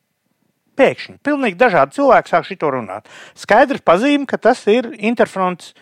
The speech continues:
instruktāža. Un šeit arī, ka šie te divi cilvēki, kuri iespējams nav satikušies, eh, nekad, un vārdu tagad lieto kā ļoti tālā nākotnē, ja? Tad ziniet, ka tur ir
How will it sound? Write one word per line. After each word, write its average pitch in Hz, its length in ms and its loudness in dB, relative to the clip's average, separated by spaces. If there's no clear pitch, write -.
instruktāža. 107 800 -4
Un 165 200 -4
šeit 320 240 2
arī, 165 240 2
ka 156 160 -2
šie 254 180 0
te 190 140 -4
divi 202 240 -2
cilvēki, 185 480 2
kuri 175 240 -4
iespējams 139 400 -4
nav 165 160 -2
satikušies, 135 720 -6
eh, 117 220 -4
nekad, 175 440 -2
un 143 200 -6
vārdu 139 400 2
tagad 147 580 -2
lieto 143 640 0
kā 120 420 0
ļoti 196 400 -2
tālā 113 400 2
nākotnē, 120 560 -6
ja? 139 180 -6
Tad 160 160 -2
ziniet, 262 360 0
ka 202 100 -6
tur 302 180 -4
ir 233 200 -2